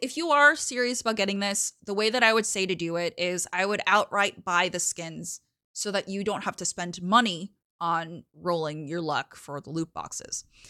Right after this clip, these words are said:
If you buy the skins, there's usually a pack. Actually, let's go ahead and take a look at their thing. I think they were showing the skins here. Let's look at their blog page. Okay. So, oh yeah, here. So we actually have the money.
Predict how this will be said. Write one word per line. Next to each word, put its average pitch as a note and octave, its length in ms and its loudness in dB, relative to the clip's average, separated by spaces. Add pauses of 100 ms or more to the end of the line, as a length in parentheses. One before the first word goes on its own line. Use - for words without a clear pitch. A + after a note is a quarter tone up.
(200)
If - 180 -4
you A3 80 0
buy B3 300 8
the C4 100 0
skins, G3 340 -2
there's F#3 220 -4
usually A3+ 300 -2
a A3 60 0
pack. F3 500 2 (200)
Actually, F#3+ 280 -8
let's F3 160 -6
go B3 80 -8
ahead B3 120 -4
and A3 80 -4
take G3 140 -12
a E3+ 60 -8
look D#3+ 260 -8
at D#3 160 -6
their D3+ 140 -10
thing. - 540 -12 (1000)
I G3 60 -6
think A#3 200 -6
they B3+ 100 -4
were A3 100 -4
showing F3 320 -6
the C#3+ 80 -10
skins - 420 -12
here. - 240 -18 (540)
Let's - 140 -8
look D4 80 -8
at C#4+ 60 -10
their A#3+ 100 0
blog D#3+ 340 -4
page. C4 500 -4 (220)
Okay. - 360 -4 (1080)
So, C4 1040 8
oh C#4 100 8
yeah, B3+ 140 4
here. - 380 -4 (1120)
So - 160 -10
we C4 100 0
actually C#4+ 280 2
have D4+ 160 2
the A#3+ 80 0
money. A3+ 480 4